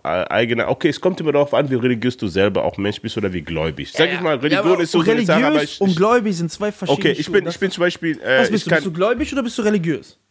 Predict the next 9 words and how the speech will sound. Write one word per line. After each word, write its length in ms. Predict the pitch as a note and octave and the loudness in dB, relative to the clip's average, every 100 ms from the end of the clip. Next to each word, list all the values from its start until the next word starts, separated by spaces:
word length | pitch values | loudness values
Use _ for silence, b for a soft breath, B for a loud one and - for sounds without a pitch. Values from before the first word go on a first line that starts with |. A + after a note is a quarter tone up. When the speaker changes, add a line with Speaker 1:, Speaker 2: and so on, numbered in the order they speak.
| - | -14
Speaker 1:
Beides. 580 | G2+ G2+ E2 D2 - - _ _ _ _ b b b _ _ _ - | -4 -4 -4 -8 -18 -20 _ _ _ _ b b b _ _ _ -4
Speaker 2:
Also 180 | D#3 D#3 | -2 2
gehst 180 | G3+ | 2
du 60 | F#3+ | 2
in 60 | E3+ | 2
der 80 | |
Moschee, 520 | D#3 D3 F3+ E3 D#3 D3+ | 0 0 0 2 2 0
betest 460 | D3 D3+ D3 D3 - | 0 0 0 -6 -2
du, 300 | D3 C#3+ | -2 -2